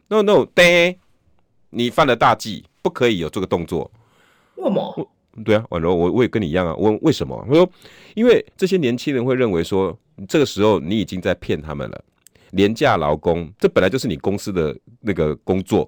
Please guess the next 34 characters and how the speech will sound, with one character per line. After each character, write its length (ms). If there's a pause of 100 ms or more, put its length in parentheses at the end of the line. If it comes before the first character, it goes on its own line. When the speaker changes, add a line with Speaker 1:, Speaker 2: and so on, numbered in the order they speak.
(120)
Speaker 1:
但 100
是 120
呢， 200
你 120
借 220
由 120
面 240
试， 280
然 120
后 160
让 200
他 220
们 240 (120)
免 240
费 180
帮 200
你 100
服 180
务。 220 (1700)
我， 100 (560)
<laughs> 640
所 140
以 20
我 120
这 80
个 80
公 180
司 140
呢， 100
就 100
被 120
打 160
叉 160
叉， 280